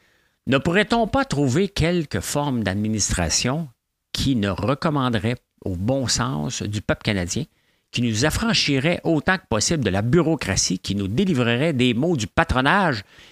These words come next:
et qui nous donnerait enfin des fonctions productives à quelques-uns, au moins des percepteurs de taxes ? demandait aujourd'hui Sir Henry Drayton au cours d'une entrevue. Ça parlait drôle dans ce temps-là, là.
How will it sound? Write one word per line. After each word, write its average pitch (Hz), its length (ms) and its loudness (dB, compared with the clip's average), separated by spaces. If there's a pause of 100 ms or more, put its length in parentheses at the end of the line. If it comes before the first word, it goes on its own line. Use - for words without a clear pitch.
et 123 80 0
qui 160 100 2
nous 165 100 2
donnerait 190 200 6
enfin 247 380 6
des 190 140 6
fonctions 208 680 2 (1080)
productives 185 760 2
à 113 160 0
quelques-uns, 151 540 0
au 156 220 0
moins 180 180 0
des 131 100 2
percepteurs 151 540 0
de - 80 0
taxes ? - 540 0 (760)
demandait 104 520 2
aujourd'hui 127 440 0
Sir 123 720 0 (280)
Henry 127 480 0 (120)
Drayton 117 600 0
au 113 120 -2
cours 131 240 -2
d'une 104 140 -6
entrevue. 90 260 -10 (140)
Ça - 180 -14
parlait 101 260 -10
drôle 92 220 -12
dans 101 180 -8
ce - 80 -10
temps-là, 127 260 -8
là. 127 140 -8